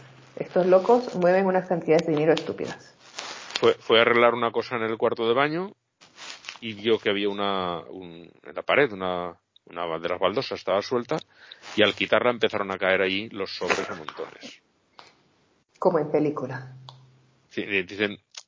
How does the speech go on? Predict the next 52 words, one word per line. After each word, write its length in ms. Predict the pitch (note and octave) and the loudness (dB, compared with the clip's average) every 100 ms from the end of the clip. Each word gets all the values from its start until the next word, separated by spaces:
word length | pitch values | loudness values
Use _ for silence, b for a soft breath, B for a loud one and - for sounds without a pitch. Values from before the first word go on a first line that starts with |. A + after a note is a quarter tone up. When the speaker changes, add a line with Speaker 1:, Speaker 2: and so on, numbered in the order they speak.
| _ - | _ -20
Speaker 2:
no, 840 | A2 G#2+ A#2+ B2+ C#3+ D3 D3+ C#3+ | -10 0 6 8 8 8 8 8
delante 320 | B2+ C#3 D#3 | 6 6 4
de 40 | |
mí 80 | D#3 | 2
no 80 | D#3 | 2
lo 100 | D#3+ | 2
han 60 | B2+ | 2
contado, 460 | A#2 G#2+ C3+ C3 | 0 4 6 6
pero 680 | G#2+ G2 G2 F#2+ F#2+ F#2 F#2 - | 4 2 4 2 0 -4 -6 -2
por 160 | A2 | 0
la 80 | A2 | 2
cantidad 380 | G#2+ G2+ A2 A#2+ | 0 -2 0 2
de 60 | |
dinero 260 | C#3 C3 D3 | 2 0 2
podrían 320 | A2 G2+ A2+ | 2 2 0
estar 240 | A#2+ A#2 G#2+ | 0 2 2
ahí 140 | G#2+ | 2
esos 240 | A2+ A2 | -2 -8
seiscientos 500 | - G2 - F2+ F2+ | -12 -12 -10 -10 -12
mil 160 | E2+ D2+ | -12 -12
dólares. 480 | C2+ - - - _ | -12 -12 -12 -16 _
Así 140 | - D2+ | -14 -12
que 100 | E2+ | -8
por 100 | D#2+ | -6
lo 80 | F2 | -6
visto 240 | G2 G#2+ | -6 -6
se-, 220 | G2 F#2+ - | -6 -4 -2
alguien 400 | G#2 G2+ F#2 - B B B B B - | -2 0 -2 -4 B B B B B -2
dijo, 260 | G#2 G#2+ | 2 2
"Los 120 | G2 | 0
escondo 380 | F#2+ - A#2+ A#2+ | -2 -2 2 4
aquí 260 | A#2 C#3+ D#3 | 4 2 0
y 40 | |
cuando 260 | - G#2+ F#2 | 2 0 0
se 140 | - | -2
calmen 280 | A2 A2+ A2+ | 0 0 0
las 120 | A2+ | -2
cosas 300 | - A#2+ C3 | -2 -4 -2
vuelvo 260 | G2+ A2 G#2+ | 2 2 2
otro 220 | G2 G2+ | 0 -2
día 200 | G2 A2+ | 0 -2
y 20 | A2 | 0
me 80 | |
lo 80 | E2+ | -2
llevo." 320 | D#2+ - - _ - _ - - - | -4 -6 -12 _ -20 _ -20 -18 0
<laughs> 520 | - - - - - - | 0 0 -16 -20 -10 -6
Pero 180 | E2+ D#2+ - | -4 -6 -4
no 120 | F#2+ | 2
le 100 | F#2 | 4
ha 40 | |
dado 160 | F2 D#2 | 4 2
tiempo. 400 | - C2 - | -6 -18 -18